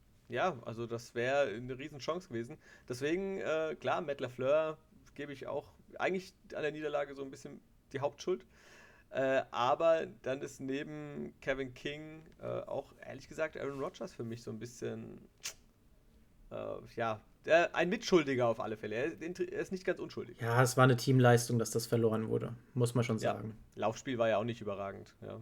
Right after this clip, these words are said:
Speaker 1: Also gegen, okay, gegen die beste Laufdefense.
Speaker 2: Da machst
Speaker 1: Äh,
Speaker 2: du halt auch einfach nicht viel.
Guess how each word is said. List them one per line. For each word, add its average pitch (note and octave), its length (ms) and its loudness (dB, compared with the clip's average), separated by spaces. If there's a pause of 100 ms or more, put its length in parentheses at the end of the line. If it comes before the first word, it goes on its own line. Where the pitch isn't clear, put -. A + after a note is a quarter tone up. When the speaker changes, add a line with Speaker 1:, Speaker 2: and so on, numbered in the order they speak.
(100)
Speaker 1:
Also A2 460 -4
gegen, B2 260 -6
okay, F3 280 8 (180)
gegen D3 160 -4
die D3+ 60 -6
beste D3+ 280 4
Laufdefense. E3+ 760 0 (400)
Speaker 2:
Da C3+ 100 10
machst B2+ 200 10
Speaker 1:
Äh, D#3 60 12
Speaker 2:
du C3+ 40 12
halt B2+ 140 12
auch A#2 100 8
einfach A#2 240 4
nicht A2+ 220 0
viel. A2 240 -4